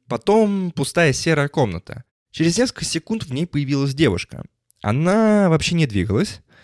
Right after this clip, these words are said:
только открывала рот, будто бы и пыталась что-то сказать, но звука, к сожалению, не было.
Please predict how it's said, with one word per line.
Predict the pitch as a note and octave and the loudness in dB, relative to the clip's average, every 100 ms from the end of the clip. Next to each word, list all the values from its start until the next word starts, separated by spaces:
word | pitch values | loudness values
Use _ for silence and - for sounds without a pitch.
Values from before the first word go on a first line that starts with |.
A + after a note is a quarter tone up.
| - _ _ | -20 _ _
только | - D#3+ D3 | -4 -2 -2
открывала | - C#3+ G2+ G2 | -2 -2 -2 0
рот, | G2 F3+ - | 0 0 -2
будто | C3+ E3 A3+ - - F#3 | -6 0 0 0 -2 0
бы | D#3+ F#3+ | 2 2
и | |
пыталась | F3 A#2 D#3 D3+ | 0 0 4 2
что-то | - C#3 A#2+ | 2 0 0
сказать, | - C3 A2+ E2 - - - | 0 -2 -2 -4 -6 -16 -14
но | - D3 G3+ - | -4 2 2 2
звука, | A#2 B2 A3+ A3+ F#3 E3+ E3 | -2 0 0 0 -4 -4 -4
к | - | -4
сожалению, | B2 A2+ C#3 C3+ B2 | -4 0 0 0 0
не | F2+ | -4
было. | B1 - | -8 -12